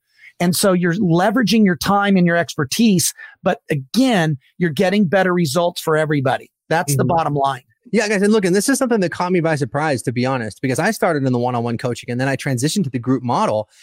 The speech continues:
Speaker 2: And when I did it, you know, personally, I was very uncomfortable. I was like, "Hey, you know, I don't know if this is gonna work better or not. I don't know if this is gonna get good results for people."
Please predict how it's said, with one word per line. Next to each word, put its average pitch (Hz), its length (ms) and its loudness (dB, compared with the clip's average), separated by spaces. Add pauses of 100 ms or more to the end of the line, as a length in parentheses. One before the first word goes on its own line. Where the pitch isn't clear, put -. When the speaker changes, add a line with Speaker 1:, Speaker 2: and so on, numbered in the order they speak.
(160)
Speaker 2:
And 151 120 -2
when 143 100 0
I 147 100 0
did 170 200 0
it, 135 280 0
you 160 80 0
know, 143 100 2
personally, 160 640 -2 (220)
I 139 100 0
was 185 100 0
very 214 200 0
uncomfortable. 226 580 0
I 123 140 0
was 151 100 -4
like, 170 160 0
"Hey, 190 240 -2
you 156 160 0
know, 156 240 0
I 127 80 -6
don't 196 160 2
know 202 140 4
if 220 80 -2
this 208 80 -2
is 175 80 -4
gonna 196 140 0
work 196 200 0
better 208 260 0
or 196 120 2
not. 196 280 0
I 120 80 0
don't 180 140 2
know 190 140 2
if 226 100 -2
this - 180 -4
is 135 60 -6
gonna 131 180 -2
get 123 120 -2
good 131 120 -4
results 123 320 -2
for 117 120 -8
people." 120 340 -2